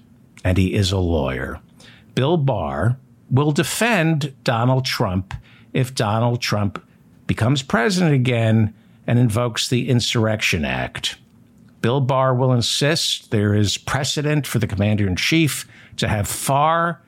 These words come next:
sweeping powers, especially in a time of crisis. And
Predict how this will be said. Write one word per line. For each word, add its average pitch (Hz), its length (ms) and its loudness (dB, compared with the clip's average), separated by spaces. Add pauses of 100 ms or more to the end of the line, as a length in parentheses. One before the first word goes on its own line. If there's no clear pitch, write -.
(220)
sweeping 160 640 0
powers, 135 1000 0 (380)
especially 120 540 0
in 117 80 4
a 113 60 2
time 104 300 0
of 98 140 0
crisis. 143 920 -2 (640)
And 392 560 0